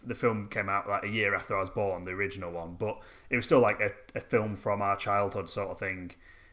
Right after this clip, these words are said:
which is weird that, like, now a film that came out in my twenties would make me go, "Oh, I'll go and watch this film from my childhood," sort of thing, and actually really enjoy that and this one. So it, I think, like, it, it,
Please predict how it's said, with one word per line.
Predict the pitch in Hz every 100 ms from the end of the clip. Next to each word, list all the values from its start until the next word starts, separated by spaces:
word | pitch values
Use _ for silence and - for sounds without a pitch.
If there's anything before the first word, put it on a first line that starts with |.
| -
which | 120
is | 120
weird | 120 117 107
that, | 104 101 104
like, | 98 117
now | 101 104
a | 104
film | - 104 98 98 104
that | 104
came | 107 98
out | 95 92 95 - - - 110
in | 101
my | 95
twenties | - 104 92 90 - - - - -
would | 107
make | 107 104
me |
go, | 95 98 120
"Oh, | 180
I'll | 139
go | 131
and | 131
watch | 127
this | -
film | 151 139
from | 127
my | 101
childhood," | - 123 123 117 98
sort | 110 98
of |
thing, | 104 101
and | 110 110
actually | - - 104 101 - - - -
really | 110 110 107
enjoy | 104 107 101
that | 104 120
and | 110 107 104
this | 107 -
one. | 135 143 - - - -
So | - 123
it, | 151 170
I | 143
think, | 180
like, | 143 123 - - - - - - - - - - - - - - - - -
it, | 123 -
it, | 123